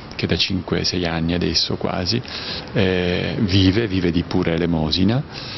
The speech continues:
eh, e di volontariato. Lì emergono sprazzi di umanità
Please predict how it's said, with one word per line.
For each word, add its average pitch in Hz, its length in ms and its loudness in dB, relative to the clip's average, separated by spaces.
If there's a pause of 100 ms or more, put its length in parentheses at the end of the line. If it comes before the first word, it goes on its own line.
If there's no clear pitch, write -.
(580)
eh, - 280 0
e 113 40 4
di 101 120 2
volontariato. 87 840 -2 (140)
Lì 160 440 4 (360)
emergono 104 600 2
sprazzi 110 580 -2
di 95 80 -2
umanità 98 640 2